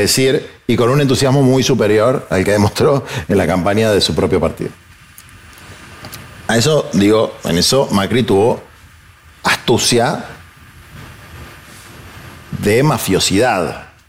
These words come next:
¿Por qué digo mafiosidad? Porque no es de propio de un dirigente político. Él no estaba desarrollando una política constructiva, sino una estrategia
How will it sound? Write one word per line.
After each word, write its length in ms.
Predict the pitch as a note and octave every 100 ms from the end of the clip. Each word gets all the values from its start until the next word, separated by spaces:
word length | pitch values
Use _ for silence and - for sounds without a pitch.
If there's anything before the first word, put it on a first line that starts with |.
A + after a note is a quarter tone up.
| _ _ _
¿Por 120 | - G2+
qué 100 | E3+
digo 140 | F3
mafiosidad? 640 | A#2 G2 G#2+ - A3 F3
Porque 200 | - E2
no 80 | A#2
es 40 | C#3+
de 100 | B2+
propio 320 | - B2+ A#2+
de 40 | G#2+
un 60 |
dirigente 380 | G2+ F2+ F#2+ F2+
político. 460 | - F3+ A#2+ G2 F#2+
Él 80 |
no 60 | G#2+
estaba 560 | F#2+ E3 D#3+ B2+ - - - - - _
desarrollando 560 | G#2+ G2 G#2+ G2+ A#2 A2+
una 140 | G#2+
política 280 | G2 G#2+ G#2
constructiva, 520 | F#2 F2 F#2+ E2 F2
sino 200 | D2+ F#2+
una 80 | D3
estrategia 760 | D3 G#2 - A2+ - D#3+ E3+